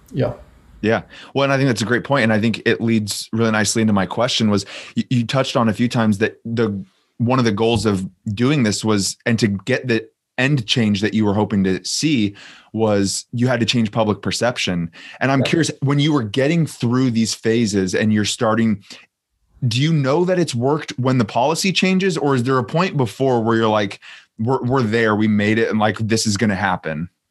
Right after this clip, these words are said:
Speaker 1: Well, it's interesting, you know, foundations in the last decade or so, in my experience, have really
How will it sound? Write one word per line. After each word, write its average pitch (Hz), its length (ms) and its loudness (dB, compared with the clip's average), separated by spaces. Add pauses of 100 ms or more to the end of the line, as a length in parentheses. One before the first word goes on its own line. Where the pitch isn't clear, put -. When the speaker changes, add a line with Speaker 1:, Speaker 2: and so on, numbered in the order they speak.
(360)
Speaker 1:
Well, 160 340 0
it's 151 140 -2
interesting, 156 400 0
you 131 80 2
know, 131 100 2
foundations 127 720 0
in 120 80 -2
the 117 80 0
last 113 300 0
decade 117 340 0
or 107 80 -2
so, 110 240 0
in 110 80 0
my 107 160 0
experience, 107 600 -2
have 104 200 -2
really 120 440 2